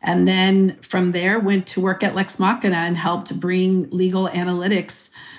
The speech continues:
to, uh, the legal industry, which was just amazing to be part of a startup, be able to build a company. And now I'm here at SharePoint, where I'm able to really bring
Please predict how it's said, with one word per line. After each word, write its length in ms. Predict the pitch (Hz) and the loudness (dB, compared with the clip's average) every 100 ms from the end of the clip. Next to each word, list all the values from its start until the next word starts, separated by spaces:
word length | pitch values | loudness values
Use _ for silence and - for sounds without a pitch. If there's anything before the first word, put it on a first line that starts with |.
| _ | _
to, 580 | - 190 185 180 180 170 - | 0 4 6 6 4 2 -2
uh, 260 | 175 165 | -2 0
the 140 | 160 180 | 0 2
legal 220 | 277 381 | 4 4
industry, 420 | 190 156 - - | 2 -2 -6 -6
which 200 | - 156 | -8 -4
was 140 | 175 - | -6 -2
just 240 | 190 - | -2 -2
amazing 540 | 175 175 180 180 185 | -4 0 0 2 0
to 140 | 170 165 | 0 -2
be 120 | 165 | -4
part 320 | 160 170 170 | -2 -2 0
of 200 | 165 160 | 0 -2
a 160 | 156 156 | -4 -4
startup, 720 | 156 185 185 185 175 - - | -4 0 2 4 0 -2 -8
be 180 | 175 170 | -4 -4
able 160 | 170 | -4
to 100 | 165 | -6
build 240 | 160 170 170 | -4 -4 -4
a 60 | |
company. 600 | 156 185 185 190 185 180 202 - - - - | -4 -2 0 2 0 0 -4 -8 -18 -20 -4
And 160 | 180 | 4
now 280 | 190 190 202 | 6 6 4
I'm 180 | 202 208 | 4 2
here 180 | 185 190 | 2 2
at 120 | 190 | 0
SharePoint, 640 | - 240 269 - 208 190 | 0 0 0 2 2 2
where 140 | 185 175 | 2 0
I'm 180 | 180 | 0
able 220 | 190 190 190 | 0 0 0
to 160 | - | -2
really 260 | 180 185 185 | 0 2 0
bring 640 | 175 175 185 185 185 180 | -2 0 4 4 2 0